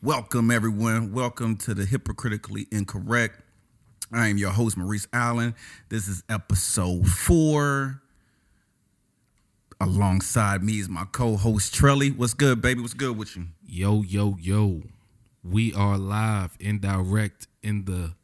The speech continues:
Speaker 2: the H Q, the headquarters, the lair, A K A the kitchen countertop.
Speaker 1: Word, word, word, word, word, word. And, um, so, real quick for the listeners, episode, as I promised,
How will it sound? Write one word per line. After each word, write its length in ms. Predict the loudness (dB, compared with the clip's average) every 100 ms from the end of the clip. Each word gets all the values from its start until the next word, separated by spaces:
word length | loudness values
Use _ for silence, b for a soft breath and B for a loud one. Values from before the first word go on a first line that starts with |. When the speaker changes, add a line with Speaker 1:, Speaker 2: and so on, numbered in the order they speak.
| b b b b b b b _ _ -10
Speaker 2:
the 120 | -8 -4
H 280 | -2 -4
Q, 400 | -4 0 2 2
the 120 | 0 -2
headquarters, 1000 | 0 -2 -2 -2 2 2 2 -2 -4
the 140 | -4 -4
lair, 640 | 0 2 4 4 2 0 _
A 140 | -2
K 300 | 0 2 0 0
A 460 | 0 2 0 -2 -6 _ _ _ _ _ _ -14
the 60 |
kitchen 400 | -8 -4 -4 -4
countertop. 600 | -4 -4 -4 -6 -10 -14 -16 -18 -2
Speaker 1:
Word, 340 | 4 4 4
word, 360 | 2 2 2 0
word, 480 | 0 0 -2 -6 -10 -12
word, 320 | -10 -10 -10
word, 240 | -12 -10
word. 320 | -8 -6 -6 -8 b b b
And, 260 | -8 -6 -6
um, 600 | -6 -6 -8 -10 -14 -18 -14
so, 440 | -10 -8 -10 -14 -16 -18 -20 b b b b b
real 160 | -4 -4
quick 240 | -4 -8
for 140 | -6 -6
the 40 |
listeners, 720 | -4 -4 -4 -4 -4 -8 -14 -20 _ _ _ b b b b _
episode, 460 | -10 -8 -8 -8 -8
as 160 | -8 -4
I 120 | -4
promised, 640 | -2 -2 0 -2 -4 -6